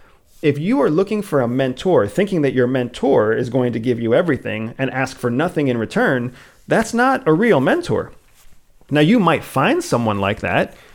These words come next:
You might find someone who's willing to work out of the kindness of their heart, but I'm telling you right now, that is not the kind of mentor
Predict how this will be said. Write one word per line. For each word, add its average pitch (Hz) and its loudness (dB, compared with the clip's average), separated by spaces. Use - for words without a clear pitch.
You 185 0
might 196 0
find 294 -2
someone 165 -2
who's 131 0
willing 202 0
to 165 -6
work 151 0
out 123 0
of 117 -4
the 110 -6
kindness 151 0
of 117 0
their 113 2
heart, 120 0
but 143 2
I'm 156 0
telling 185 0
you 147 2
right 131 2
now, 147 2
that 131 2
is 131 0
not 127 0
the 131 -2
kind 131 0
of 117 2
mentor 123 0